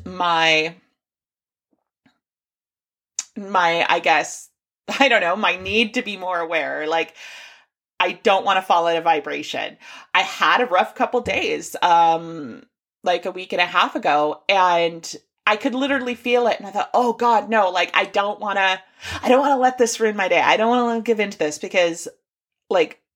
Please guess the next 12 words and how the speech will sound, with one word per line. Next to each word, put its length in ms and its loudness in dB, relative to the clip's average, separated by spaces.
there's 220 -2
so 240 4
many 220 -4
other 200 2
things 440 -8
to, 540 -6
to 100 -6
feel 640 -2
that 120 0
are 100 0
better." 440 0
So 680 2